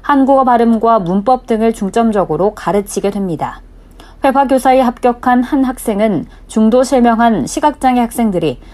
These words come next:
안마사나 일용직 등 제한된 일자리에서 벗어나 새로운 직업 세계에 참여하게 돼 매우 기쁘다며, 장애인이 가르치는 한국어 교육 서비스가 한국어를 배우는 외국인의 장애 인식 개선에도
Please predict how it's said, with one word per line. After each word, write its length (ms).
안마사나 680
일용직 640
등 300
제한된 720
일자리에서 680
벗어나 480
새로운 380
직업 340
세계에 460
참여하게 580
돼 200
매우 280
기쁘다며, 680
장애인이 480
가르치는 540
한국어 520
교육 260
서비스가 640
한국어를 600
배우는 600
외국인의 540
장애 380
인식 460
개선에도 600